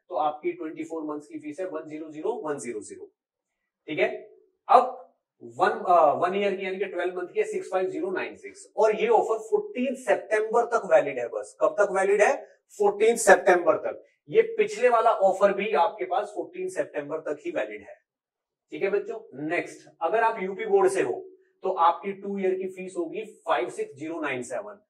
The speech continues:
आईआईटी के साथ यूपी board की preparation आपको करनी है तो five six zero nine seven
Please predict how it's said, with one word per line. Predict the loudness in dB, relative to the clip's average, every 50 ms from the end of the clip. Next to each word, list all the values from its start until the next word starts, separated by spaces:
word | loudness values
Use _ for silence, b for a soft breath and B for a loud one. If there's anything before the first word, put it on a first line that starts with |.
| _ _ -4
आईआईटी | -2 0 0 0 0 0 -2 -2
के | -2 -2 0
साथ | 2 2 2 2 0 -2
यूपी | -8 -8 -6 -6 -6
board | -6 -6 -6 -6 -8
की | -10
preparation | -10 -12 -10 -8 -8 -8 -8 -8 -8
आपको | -8 -8 -8 -10 -8
करनी | -6 -6 -6 -6 -6 -8
है | -8 -8
तो | -10 -12 -18 _ _ -16 -12
five | -4 0 0 0 0 -2
six | -6 -8 -8 -10 -10 -16 -20 -20 _ _ -20 -14 -10
zero | -6 -2 -2 -2 -2
nine | -2 -6 -6 -6
seven | -6 -4 -4 -4 -4 -4